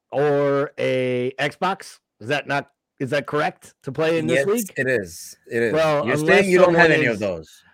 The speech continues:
Speaker 1: unless someone is donating that up to Massachusetts for me, I don't know. And, and honestly, me and you do enough arguing around the,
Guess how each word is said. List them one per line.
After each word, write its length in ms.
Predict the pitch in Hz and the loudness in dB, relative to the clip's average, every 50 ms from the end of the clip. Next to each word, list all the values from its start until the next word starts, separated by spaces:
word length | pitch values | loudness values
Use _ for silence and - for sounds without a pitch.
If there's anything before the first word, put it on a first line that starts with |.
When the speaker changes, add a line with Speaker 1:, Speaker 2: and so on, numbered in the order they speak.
| _ - | _ -10
Speaker 1:
unless 300 | 139 160 190 202 190 - | -6 -4 -2 -2 -2 -2
someone 260 | 233 220 214 214 208 | -2 0 0 0 0
is 160 | 202 175 143 | -2 -2 -4
donating 680 | 117 156 190 196 196 190 180 175 165 151 151 147 143 139 | -2 -2 0 0 0 0 0 0 0 0 0 0 0 0
that 240 | 143 139 135 131 | 0 0 0 0
up 220 | 135 131 131 117 - | 0 0 -2 -4 -4
to 100 | - 139 | -4 -2
Massachusetts 880 | 139 131 131 123 - - 123 - - 143 139 120 - - 131 117 - | -2 0 -2 -2 -4 -8 -12 -8 -4 -4 -4 -4 -4 -4 -6 -6 -6
for 240 | - 143 131 127 123 | -6 -4 -2 -2 -2
me, 160 | 123 123 123 | -2 -4 -4
I 200 | 127 127 127 139 | -2 -2 -2 -2
don't 300 | 147 143 151 147 147 135 | -2 -2 -2 -2 -2 -4
know. 300 | 127 135 131 117 113 117 | -4 -2 -2 -2 -2 -4
And, 180 | 131 143 160 160 | -4 -4 -6 -6
and 220 | 156 151 165 170 | -4 -4 -4 -4
honestly, 720 | 160 151 180 208 220 220 202 - - 151 139 135 127 120 - - _ _ _ _ - | -4 -4 -2 -2 -2 -2 -4 -4 -4 -2 -2 -2 -2 -4 -8 -14 _ _ _ _ -6
me 220 | 147 170 190 208 | -4 -2 0 0
and 100 | 202 185 | 0 0
you 160 | 180 180 180 | 0 0 0
do 220 | 175 160 170 165 156 | 0 0 0 -2 0
enough 420 | 143 135 131 135 147 165 170 - - | -2 -2 -2 -2 -2 -2 -4 -4 -4
arguing 560 | 131 147 156 165 156 160 165 165 170 165 175 | -4 -2 -2 0 0 -2 -2 0 0 0 0
around 420 | 156 143 151 147 147 143 147 147 139 | 0 0 0 0 0 0 -2 -2 -2
the, 380 | 139 135 131 127 123 120 113 | -2 -2 -2 -2 -4 -6 -8